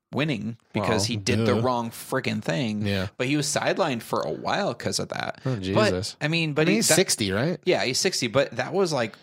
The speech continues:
Speaker 1: I think over ten years ago. It's been a while. I think he just, he wants to do what he wants to do, and he's at a point where he can just,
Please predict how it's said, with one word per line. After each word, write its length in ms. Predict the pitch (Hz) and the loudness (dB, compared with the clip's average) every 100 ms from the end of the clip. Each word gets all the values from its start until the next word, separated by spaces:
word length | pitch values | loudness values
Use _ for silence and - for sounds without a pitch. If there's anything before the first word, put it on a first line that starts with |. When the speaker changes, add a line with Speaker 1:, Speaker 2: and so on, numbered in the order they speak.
| - | -12
Speaker 1:
I 60 | - | -12
think 360 | - - 131 165 | -10 -8 -6 -4
over 200 | 165 143 | -2 -4
ten 240 | - 113 | -2 -2
years 220 | 110 120 | -2 -2
ago. 140 | 131 107 | -2 -4
It's 100 | - | -4
been 140 | 123 | -4
a 60 | 117 | -2
while. 240 | 113 151 | 0 0
I 80 | 165 | 0
think 220 | 156 170 | -2 -4
he 100 | - | -4
just, 420 | 170 170 165 - - _ - - | -2 0 0 -2 -8 _ -20 -20
he 160 | - 160 | -4 0
wants 300 | 156 185 - | 0 0 -2
to 100 | 165 | -4
do 160 | 151 143 | 0 0
what 120 | 143 | 0
he 80 | 127 | 0
wants 340 | 113 113 - | 0 -2 -4
to 140 | 110 107 | -4 -2
do, 200 | 135 113 | 0 0
and 100 | 104 | -2
he's 180 | 107 113 | -2 -2
at 140 | 113 | -2
a 40 | |
point 360 | - - 135 - | -2 -4 -4 -2
where 100 | 107 | -4
he 160 | 110 107 | -4 -4
can 220 | 123 117 | -4 -2
just, 420 | 117 107 - | -2 -2 -4